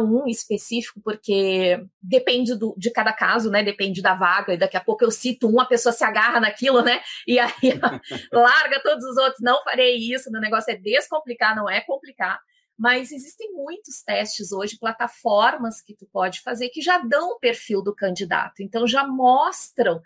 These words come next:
né, pra ti muito.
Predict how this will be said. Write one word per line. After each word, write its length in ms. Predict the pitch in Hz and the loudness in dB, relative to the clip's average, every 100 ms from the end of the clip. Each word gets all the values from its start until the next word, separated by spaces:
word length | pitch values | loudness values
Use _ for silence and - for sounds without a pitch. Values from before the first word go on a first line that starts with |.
| - - 208 | -18 -12 -2
né, 180 | 214 | 0
pra 220 | 240 233 208 | 0 0 0
ti 480 | - - 233 339 - _ - | 0 -2 -2 -6 -8 _ -2
muito. 840 | 233 285 330 370 330 - - 165 | 0 4 4 4 2 -4 -10 -12